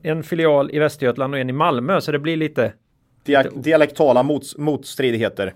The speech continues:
Speaker 1: Ja, man blir lite förvirrad där.
Speaker 2: Mm.
Speaker 1: Och en av de bästa verkliga historierna, eller verklighetsbaserade historierna i min släkt, eh, gäller min äldre bror,
Speaker 2: Mm.
Speaker 1: som svarade i telefon på gården en gång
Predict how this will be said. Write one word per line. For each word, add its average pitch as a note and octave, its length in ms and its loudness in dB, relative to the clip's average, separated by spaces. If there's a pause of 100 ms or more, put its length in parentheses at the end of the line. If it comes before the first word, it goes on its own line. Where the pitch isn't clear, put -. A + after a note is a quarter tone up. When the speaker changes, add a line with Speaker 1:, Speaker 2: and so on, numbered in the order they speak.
Speaker 1:
Ja, E3 300 4 (100)
man D3+ 160 -2
blir D#3 140 0
lite D3+ 180 -4
förvirrad C#3 420 4
där. A2+ 220 4 (260)
Speaker 2:
Mm. A#2 300 -6 (160)
Speaker 1:
Och G#3 120 4
en G#3 100 6
av G3+ 60 4
de G#3 80 2
bästa G3 300 2
verkliga F3 360 4
historierna, F3+ 720 2 (320)
eller D3+ 160 -2
verklighetsbaserade D#3+ 680 0
historierna F3 320 0
i D#3+ 40 0
min D3 140 -2
släkt, B2+ 420 -2 (280)
eh, C#3+ 320 -2
gäller D#3+ 240 4
min D#3 140 -2
äldre C#3+ 280 0
bror, D3+ 380 0 (280)
Speaker 2:
Mm. D3 280 -6 (100)
Speaker 1:
som E3 240 -6
svarade F3 300 2
i D3+ 40 2
telefon F#3+ 540 0
på A#3 80 0
gården D3 360 4
en D3 80 -2
gång A#2+ 240 0